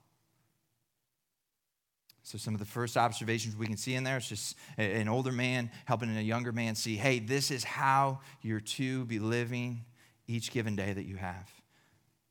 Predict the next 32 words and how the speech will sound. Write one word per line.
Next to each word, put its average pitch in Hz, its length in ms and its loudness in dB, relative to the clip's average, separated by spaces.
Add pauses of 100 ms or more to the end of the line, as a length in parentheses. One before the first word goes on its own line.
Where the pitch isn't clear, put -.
Running 117 340 2
from 117 180 -6
some 113 320 -2
things 110 380 -2
and 95 180 -6
running 107 280 0
towards 104 340 -4
others. 98 420 -4 (220)
After 110 240 2
that, 107 220 4
Paul 110 420 2 (240)
begins 113 380 0
to - 80 -4
use 113 160 2
some 117 120 2
of 107 60 0
this 107 160 -2
wartime 117 720 2
language 110 840 0 (880)
of, 101 120 -4
"Hey, 127 240 2
man, 107 260 0
fight 117 340 2
the 110 80 -8
good 110 260 0
fight 110 220 0
of 101 80 -2
the 104 60 -6
faith 101 340 -4
and 101 100 -8
take 110 260 -2
hold 107 440 -2